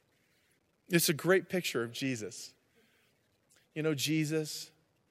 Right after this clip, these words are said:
is calm. You know, he always is wearing that robe, right? He's always got that robe on.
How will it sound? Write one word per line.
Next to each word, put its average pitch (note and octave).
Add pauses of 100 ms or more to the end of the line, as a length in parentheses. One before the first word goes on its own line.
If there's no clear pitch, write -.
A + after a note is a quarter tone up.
(240)
is -
calm. C#3 (1160)
You C#3
know, B2+
he A#2+
always B2+ (680)
is -
wearing B2+
that A#2+
robe, A#2+
right? A#2+ (3000)
He's -
always B2+
got B2
that A#2
robe A#2+
on. A#2+